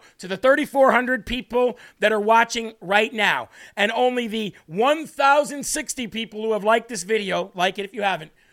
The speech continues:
Why would they do that? Isn't that weird? Let's go to the clip.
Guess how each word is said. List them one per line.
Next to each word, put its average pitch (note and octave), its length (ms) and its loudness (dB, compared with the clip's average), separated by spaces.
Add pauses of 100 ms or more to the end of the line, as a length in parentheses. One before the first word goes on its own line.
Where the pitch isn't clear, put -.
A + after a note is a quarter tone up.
Why C#4 180 -2
would D#4+ 120 -8
they C#4+ 120 -6
do D4+ 160 -6
that? C3 220 -6 (720)
Isn't C4 260 -12
that A#3+ 260 -2
weird? A3+ 440 -2 (1000)
Let's - 140 -12
go A#3+ 160 -2
to A3 60 -6
the G#3+ 60 -12
clip. D4+ 280 0